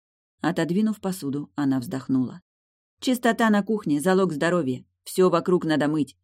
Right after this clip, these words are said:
Руки, тела, продукты, поверхности – все. Ваша одежда должна быть полностью чистой.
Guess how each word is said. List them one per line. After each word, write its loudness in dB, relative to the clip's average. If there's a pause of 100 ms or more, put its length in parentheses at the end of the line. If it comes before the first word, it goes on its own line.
(160)
Руки, 2
тела, 2
продукты, 0
поверхности – 2
все. 0 (400)
Ваша 2
одежда 2
должна 2
быть 0
полностью 0
чистой. -6